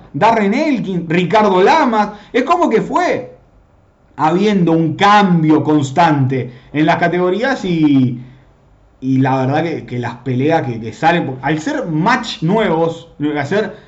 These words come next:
"Uy, che, esta no se vio nunca, uy, che, esta nunca la habíamos imaginado, uy, mirá esta", se arma algo que está,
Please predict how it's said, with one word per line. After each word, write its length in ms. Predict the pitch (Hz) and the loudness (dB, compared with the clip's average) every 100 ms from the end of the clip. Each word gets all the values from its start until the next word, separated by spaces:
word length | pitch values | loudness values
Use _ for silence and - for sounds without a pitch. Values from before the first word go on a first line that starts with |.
| - - | -14 -2
"Uy, 180 | 196 | -2
che, 160 | 175 185 | 0 -4
esta 180 | 185 180 | -2 -2
no 80 | 156 | -2
se 120 | 147 | -2
vio 140 | 147 | -2
nunca, 400 | 208 214 160 156 - | 0 -2 -4 -6 -4
uy, 180 | 196 | -4
che, 140 | 151 202 | -2 -2
esta 180 | 196 156 | -2 -2
nunca 220 | 175 165 | -2 0
la 60 | |
habíamos 300 | 147 151 131 | 0 0 -2
imaginado, 560 | 127 123 139 196 170 147 | -6 -6 -2 0 0 -2
uy, 180 | 196 202 | -2 0
mirá 300 | 143 139 190 | 0 0 0
esta", 520 | 175 - 127 - - - | -2 -4 -8 -8 -18 -8
se 140 | - | -2
arma 240 | 220 214 | -2 0
algo 180 | 226 214 | 0 0
que 60 | 160 | 0
está, 960 | 143 180 170 151 131 120 110 92 85 | -2 0 2 0 -2 -4 -8 -12 -18